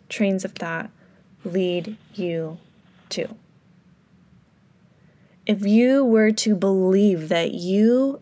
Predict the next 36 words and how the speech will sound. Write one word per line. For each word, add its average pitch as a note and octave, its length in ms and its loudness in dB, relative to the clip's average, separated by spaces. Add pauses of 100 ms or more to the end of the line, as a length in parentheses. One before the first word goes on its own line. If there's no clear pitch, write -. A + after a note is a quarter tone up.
are F#3+ 160 -6
exactly F#3+ 680 -2
where G3+ 240 2
you F#3 200 -2
are F3+ 140 0
supposed F3+ 480 -6
to - 60 -8
be F3 160 -6
right E3+ 180 -6
now, E3+ 160 -4
and F#3 100 -2
that F3 160 -4
the, G#3+ 220 2 (380)
like, A3+ 180 4
imagine A#3+ 920 2 (380)
like G3+ 600 0 (380)
this G#3 200 -2
is G3+ 140 0
a G3+ 60 2
video F#3+ 400 2
game A3+ 460 4 (540)
and G3+ 240 2
you're G3+ 120 2
here G#3+ 260 2
to A#3 120 0
beat F#3 360 -6
the F3 100 -4
level. - 480 -6 (220)
And G#3 320 4
<laughs> - 40 -20
the, A3 320 0
the A3 220 4
stage C4 340 0
of C#4+ 160 0
life G3+ 220 0
that, G3 240 -2